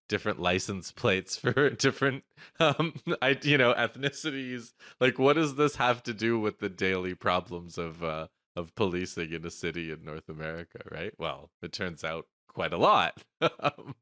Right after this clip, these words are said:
but, you know, just to give you a sense of, like, what we're talking about here,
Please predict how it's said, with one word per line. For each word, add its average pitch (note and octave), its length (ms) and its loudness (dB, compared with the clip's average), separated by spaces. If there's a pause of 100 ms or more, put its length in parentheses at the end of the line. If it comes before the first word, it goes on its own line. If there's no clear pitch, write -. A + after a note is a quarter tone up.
(560)
but, F#2+ 280 2 (340)
you F#4 100 2
know, C#3 140 6
just - 240 -2
to D#4 60 2
give F3+ 220 4
you E3 160 4
a B2 60 6
sense A#2+ 380 2
of, F#2 120 0
like, E2 220 -4
what F2+ 280 0
we're F2 120 -2
talking E2 420 -6
about D2+ 260 -8
here, D2 420 -12